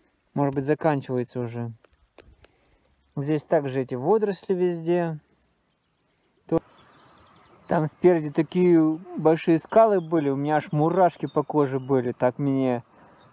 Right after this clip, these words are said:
это прикололо или понравилось, не знаю.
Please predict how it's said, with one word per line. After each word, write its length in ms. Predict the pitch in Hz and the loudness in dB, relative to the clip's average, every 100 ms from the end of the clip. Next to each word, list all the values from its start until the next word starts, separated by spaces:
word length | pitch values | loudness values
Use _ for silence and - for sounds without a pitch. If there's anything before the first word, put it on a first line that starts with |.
| - | -10
это 200 | 139 127 | -6 -6
прикололо 840 | - 143 - 139 135 151 143 120 - | -2 -2 0 0 0 -2 -2 -4 -8
или 140 | 127 | -8
понравилось, 640 | 123 135 127 123 135 127 - | -2 -2 0 -2 -2 -4 -6
не 120 | 123 | -8
знаю. 440 | 120 120 117 110 | -4 -4 -4 -8